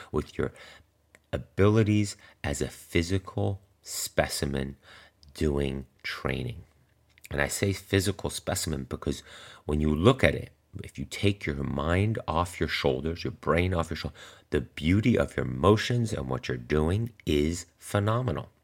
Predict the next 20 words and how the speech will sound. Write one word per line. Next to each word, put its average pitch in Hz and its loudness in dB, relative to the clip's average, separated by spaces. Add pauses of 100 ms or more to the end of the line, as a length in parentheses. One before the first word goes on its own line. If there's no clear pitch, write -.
(1500)
We 82 0
are 76 4 (260)
creatures 101 2 (380)
that 80 0 (240)
are 76 -2
able 85 2
to - -8
put - -6
forth 82 -2 (140)
this 78 -2
type 76 -4
of 62 -4
regimented 80 0
training. 107 -4 (760)
What 101 6
other 101 6 (540)
creatures 87 4
on 71 2
this 65 -4
planet 73 -2